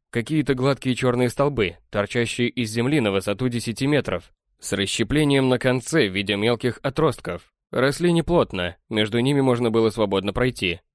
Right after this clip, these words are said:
Псевдолес тянулся в обе стороны слишком далеко, теряясь вдалеке. Не обойти.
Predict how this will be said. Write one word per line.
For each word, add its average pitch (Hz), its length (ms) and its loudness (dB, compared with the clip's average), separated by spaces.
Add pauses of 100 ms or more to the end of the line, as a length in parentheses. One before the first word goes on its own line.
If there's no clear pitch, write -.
(520)
Псевдолес 95 640 -2
тянулся 127 460 0
в 110 80 0
обе 117 180 2
стороны 117 480 0
слишком 135 400 -2
далеко, 127 520 -2 (460)
теряясь 160 360 2
вдалеке. 123 600 0 (520)
Не 123 160 0
обойти. 139 540 0